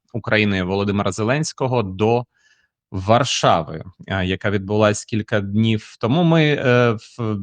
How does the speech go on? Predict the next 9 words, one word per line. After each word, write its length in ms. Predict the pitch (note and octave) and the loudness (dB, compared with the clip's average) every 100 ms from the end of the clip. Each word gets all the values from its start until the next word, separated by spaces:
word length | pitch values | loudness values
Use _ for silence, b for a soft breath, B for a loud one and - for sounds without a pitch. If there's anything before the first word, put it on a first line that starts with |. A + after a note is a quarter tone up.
| F#2+ | -2
треба 220 | A#2+ A#2 | 0 0
сказати, 400 | - A#2 B2+ A#2 | 0 0 0 0
що 160 | - G#2+ | -2 0
ми 400 | G#2+ G#2 G2 - | 2 2 0 -4
записуємо 680 | F#2+ G#2 - A2 G#2+ G2 G2 | -6 -8 -8 -6 -4 -4 -4
цей 180 | - G2+ | -6 -6
подкаст 520 | G2+ - B2+ - - | -6 -2 -4 -2 -8
якраз 360 | G2+ G2+ - - | -4 -4 -4 -2
напередодні, 960 | G2+ A#2+ - C#3 B2 A2+ A2+ G#2 G#2 | 0 2 0 -2 0 0 0 0 -2